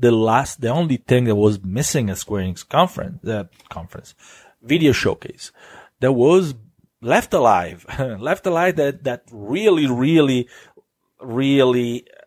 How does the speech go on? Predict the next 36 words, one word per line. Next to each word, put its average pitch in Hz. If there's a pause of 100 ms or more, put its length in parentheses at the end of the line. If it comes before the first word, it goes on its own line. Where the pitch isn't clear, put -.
(120)
seemed 117
prom-, 113
promising 143
when 117
we 110
saw 175
it, 139 (340)
and 139
the 110
director 139
actually 139
said 131
that 131
we're 113 (100)
not, 110
we 113
would 107
know 117
more 127
about 107
it 104
soon, 113 (580)
but 120
we 113
haven't. 180 (100)
<laughs> -
It's -
been 123
months 143
since 113
he 107
said 196
that, 107 (600)
and 131
I 131
actually 220